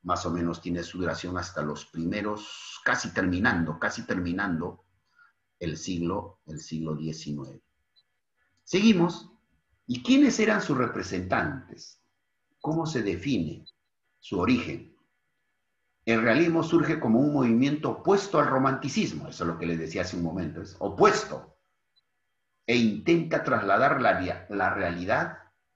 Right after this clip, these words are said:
al arte, es decir, representarla lo más fielmente posible y con el máximo grado de verosimilitud.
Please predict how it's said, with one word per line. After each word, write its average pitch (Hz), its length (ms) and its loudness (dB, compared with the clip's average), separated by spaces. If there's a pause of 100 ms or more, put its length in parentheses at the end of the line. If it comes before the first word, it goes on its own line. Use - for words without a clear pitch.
(320)
al 85 160 0
arte, 95 480 -2
es 151 180 2
decir, 147 680 -2
representarla 92 840 0
lo 85 160 0
más 151 300 -4
fielmente 127 680 0
posible 110 480 -2
y 110 60 -4
con 87 200 -6
el 85 80 -4
máximo 98 480 -2
grado 101 320 -2
de - 460 -8
verosimilitud. 92 1200 -4